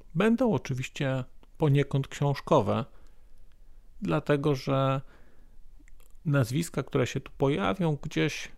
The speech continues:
będą się pojawiać w kontekście książek, będą się pojawiać w kontekście literatury, będą pojawiać się w kontekście poezji, ale istotą tych audycji nie będzie chyba, nie będą chyba książki, nie będzie chyba literatura,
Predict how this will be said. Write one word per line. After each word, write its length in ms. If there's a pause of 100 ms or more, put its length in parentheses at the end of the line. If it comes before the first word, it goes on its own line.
(120)
będą 320
się 140
pojawiać 440
w 60
kontekście 520
książek, 520
będą 320
się 160
pojawiać 500
w 40
kontekście 500
literatury, 640
będą 320
pojawiać 400
się 80
w 80
kontekście 500
poezji, 720 (1500)
ale 320
istotą 1040 (600)
tych 360
audycji 960 (960)
nie 120
będzie 340
chyba, 500
nie 120
będą 240
chyba 300
książki, 640
nie 80
będzie 240
chyba 320
literatura, 720